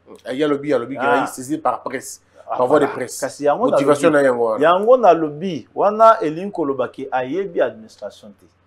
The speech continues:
Speaker 2: L'autorité administrative azali parquet te.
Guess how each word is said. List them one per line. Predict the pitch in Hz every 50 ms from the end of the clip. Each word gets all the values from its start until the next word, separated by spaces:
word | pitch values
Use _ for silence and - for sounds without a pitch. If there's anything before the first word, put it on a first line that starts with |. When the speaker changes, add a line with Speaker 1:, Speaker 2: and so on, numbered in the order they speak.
| _ _ _ _ _ _ _ _ _ _ -
Speaker 2:
L'autorité | - 165 165 330 180 175 170 165 156 220
administrative | 214 196 170 160 151 - - 165 156 165 - 202 202 196 - - _ _ _
azali | - 139 120 139 143 151 160
parquet | 160 - 160 147 139 - - 147 -
te. | - -